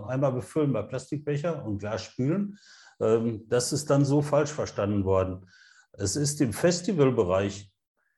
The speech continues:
üblich oder bei vielen Festivals ist es so, dass ein, äh, dass das Mehrweg-Kunststoffbecher sind und die benutzen die einfach immer nur einmal.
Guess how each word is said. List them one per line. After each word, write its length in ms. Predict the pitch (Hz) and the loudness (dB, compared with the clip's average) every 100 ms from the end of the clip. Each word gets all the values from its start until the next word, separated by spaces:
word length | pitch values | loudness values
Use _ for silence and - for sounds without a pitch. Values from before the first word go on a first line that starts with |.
| _ - | _ 2
üblich 560 | 143 156 208 202 - | 2 4 0 -2 -4
oder 260 | 120 107 104 | 0 2 2
bei 180 | 104 95 | 0 -2
vielen 340 | - 151 156 | 2 2 2
Festivals 560 | 147 147 147 120 113 117 | 0 -2 -2 -2 -2 -2
ist 140 | 147 | -2
es 160 | 175 - | -2 0
so, 320 | 180 214 - - - - _ | -2 -2 -8 -20 -20 -20 _
dass 440 | 110 117 - - | -2 -2 -2 -6
ein, 760 | 110 110 120 123 135 131 123 123 | -4 -2 0 0 0 0 -4 -8
äh, 520 | 113 123 117 113 110 113 113 | -6 0 4 4 2 0 -6
dass 160 | 113 - | -6 -4
das 180 | 104 - | -4 0
Mehrweg-Kunststoffbecher 1500 | 123 170 180 180 - - - 165 202 - 110 - 98 110 101 | 4 4 2 -2 -6 -14 2 2 4 -2 -4 -4 -4 -2 0
sind 420 | 131 190 - - | -2 -2 -8 -6
und 180 | 117 110 | -4 0
die 80 | |
benutzen 600 | 117 123 139 185 - 123 101 | 2 2 2 0 0 -2 0
die 260 | 101 101 | 0 0
einfach 460 | 107 123 120 110 - | -2 -4 -2 -6 -4
immer 220 | 110 104 | -4 0
nur 240 | 104 92 | 0 0
einmal. 640 | - 110 104 92 87 85 87 | -2 -2 0 0 -2 -4 -10